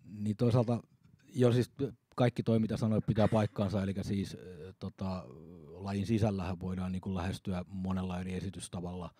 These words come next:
Ö, liittyy siis sekä esitykseen että tekstiin. Mut sit taas, jos ajattelee, niinku, suomalaista runoutta ylipäätään, niin myös kirjoitettu runous on meillä aika laveeta, ja siinäkin on hyvin vähän sääntöjä, mihinkä, niinku,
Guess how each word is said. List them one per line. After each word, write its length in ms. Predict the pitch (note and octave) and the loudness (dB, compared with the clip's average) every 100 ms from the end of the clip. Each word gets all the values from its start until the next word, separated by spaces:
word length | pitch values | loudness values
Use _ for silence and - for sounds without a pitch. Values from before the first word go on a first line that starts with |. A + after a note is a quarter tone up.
| _ _ - - - _ _ _ _ _ - | _ _ -20 -20 -20 _ _ _ _ _ -6
Ö, 360 | G#2+ G#2+ G#2+ G#2+ | 0 2 2 0
liittyy 380 | A2 A2 - G#2 | -2 -2 0 2
siis 200 | A#2 - | 2 2
sekä 240 | A#2+ A2+ | 2 2
esitykseen 560 | A2+ A2+ G#2 G#2+ A2+ G2+ | 2 0 -4 -6 -6 -6
että 180 | G2 A#2+ | -6 -4
tekstiin. 680 | B2 A#2 - - G#2 G2 E2+ _ _ _ _ _ - | -4 -4 -8 -8 -4 -4 -8 _ _ _ _ _ -10
Mut 140 | G#2+ | -4
sit 140 | B2 | -4
taas, 200 | - A#2 | 0 0
jos 100 | A2+ | 0
ajattelee, 380 | A#2 A#2 B2+ A#2+ | 0 -2 -2 0
niinku, 160 | A#2 A2 | 0 2
suomalaista 540 | A#2+ A2+ A2+ A2 A#2 - - | 4 6 4 2 0 -8 -4
runoutta 440 | A#2+ A#2 G#2+ - | 0 2 0 4
ylipäätään, 840 | A2 A#2 A2 - G#2 G2+ - G2 G2 | 6 8 6 2 -2 -4 -6 -6 -4
niin 120 | G2 | -4
myös 160 | G2+ - | -4 -2
kirjoitettu 540 | B2 A2+ G2+ - G#2 | 0 2 0 -4 -4
runous 360 | F#2 F#2+ F#2 F#2+ | -4 -4 -4 -4
on 80 | |
meillä 240 | F#2 F#2 F#2 | -4 -4 -4
aika 240 | F#2 F#2+ | -6 -4
laveeta, 440 | F#2+ F#2+ F#2+ F2+ F#2+ | -4 -4 -6 -6 -8
ja 100 | F2+ | -4
siinäkin 340 | A2 G2 G2+ | -4 -4 0
on 80 | F#2+ | 2
hyvin 240 | G2 F#2 | 2 0
vähän 200 | F2 G2 | -4 -4
sääntöjä, 540 | - G#2 G2 E2+ F2 E2+ | -4 -4 -4 -6 -10 -6
mihinkä, 300 | F2 - F2 | -4 -4 -8
niinku, 400 | E2 D#2 D#2+ | -10 -10 -12